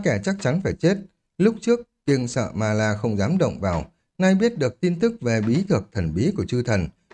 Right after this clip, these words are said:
bọn họ vẫn không dám gây họa, bởi vì đây chính là đang giúp ma la làm việc, nhưng bọn họ có thể lợi dụng, tương kế tựu kế.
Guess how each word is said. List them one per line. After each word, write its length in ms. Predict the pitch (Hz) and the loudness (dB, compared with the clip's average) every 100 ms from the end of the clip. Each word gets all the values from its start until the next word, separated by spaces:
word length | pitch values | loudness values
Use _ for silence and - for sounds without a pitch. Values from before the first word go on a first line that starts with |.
| - | -2
bọn 200 | 143 131 | -2 0
họ 240 | 131 117 | 0 -2
vẫn 260 | 95 104 143 | -2 -4 -2
không 220 | 143 110 | -2 0
dám 200 | 98 131 | 0 0
gây 160 | 143 107 | 2 2
họa, 260 | 110 104 104 _ _ _ | 2 -2 -6 _ _ _
bởi 120 | 143 | 0
vì 140 | 131 147 | 2 2
đây 200 | 180 175 | 2 0
chính 220 | 160 185 | 0 2
là 100 | 156 | 0
đang 260 | 80 104 107 | 0 0 2
giúp 200 | 170 - | 0 0
ma 160 | 120 | 0
la 180 | 113 107 | 0 2
làm 240 | 104 87 73 | 2 0 0
việc, 160 | 107 101 _ _ _ | -2 -2 _ _ _
nhưng 160 | 202 196 | 2 4
bọn 160 | 147 | 2
họ 240 | 127 120 - | 0 -2 -4
có 100 | - 190 | -6 -2
thể 100 | 95 | -2
lợi 220 | 80 95 | 0 -2
dụng, 240 | 95 120 - _ | 0 -2 -2 _
tương 240 | - 110 101 | 0 0 2
kế 240 | 101 190 196 | 0 0 0
tựu 140 | 120 | -2
kế. 320 | - 101 156 | -2 2 2